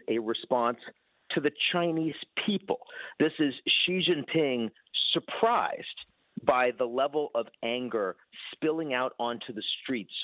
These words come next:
workers, urban elites, students, not coordinated by any sense of op-, opposition, just angry at having their lives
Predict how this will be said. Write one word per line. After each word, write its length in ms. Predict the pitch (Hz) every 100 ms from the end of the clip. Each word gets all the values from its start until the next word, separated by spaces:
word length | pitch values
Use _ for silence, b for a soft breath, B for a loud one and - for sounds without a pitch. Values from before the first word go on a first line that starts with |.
| -
workers, 800 | 110 117 147 156 - 127 107 98 - - B B -
urban 440 | 160 147 151 147 -
elites, 340 | 120 135 107 - - - -
students, 420 | - 160 139 101 - 123
not 300 | 117 156 -
coordinated 800 | - 240 180 175 220 135 107 95 85
by 160 | 98
any 200 | 107 123 -
sense 140 | 127 -
of 60 | - -
op-, 320 | 120 - 117
opposition, 600 | 113 131 110 104 185 120 110
just 140 | 160 - B B B -
angry 540 | 175 254 233 143 117
at 60 | 101
having 380 | 123 139 135 120
their 180 | 127 120
lives 440 | 123 202 165